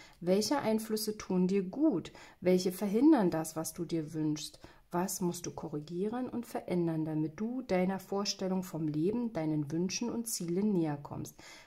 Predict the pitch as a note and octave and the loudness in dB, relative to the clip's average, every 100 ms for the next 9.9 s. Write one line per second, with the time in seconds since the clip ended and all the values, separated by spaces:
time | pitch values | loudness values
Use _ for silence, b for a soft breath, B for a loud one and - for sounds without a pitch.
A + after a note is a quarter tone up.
0 | - F3 E3+ D3+ D#3 D#3 - D3+ F#3 A3 | 0 2 4 2 -4 -6 -6 -2 -2 -2
1 | A3+ A#3 F#3 E3+ - A3 G#3+ A3+ C#4+ F3+ | -2 -2 -2 -4 -4 -6 -4 -2 0 0
2 | - - - D#3+ D3 D#3 E3 F#3+ G3+ G#3+ | -2 -12 -12 -6 -4 -4 -6 -2 -2 -4
3 | - D#3+ C#3+ B B B B F#3 D3+ D3 | -4 -4 -4 B B B B -2 0 0
4 | F#3 G#3 G#3 G#3+ G#3 G#3 G#3+ G#3 - F3 | 0 0 2 4 4 2 0 0 2 2
5 | F3+ G3+ - G3+ F3+ E3 D#3 D3+ D#3 G3+ | 2 2 0 2 2 0 0 2 2 -2
6 | B B B B _ F#3 F#3 G3 G#3+ G#3+ | B B B B _ 4 4 6 2 4
7 | E3+ F3 F#3 F#3 G3+ A3 G#3+ F3 G#3+ G#3 | 6 6 6 6 6 2 0 -2 -4 -4
8 | G3+ G3 G#3+ A3+ A3 G#3 G3+ F#3+ G3 G3 | -2 0 -2 0 0 2 0 0 2 4
9 | G3 F#3+ F#3+ F3+ F3 A3+ C4+ C#4+ | 4 4 4 6 6 4 4 2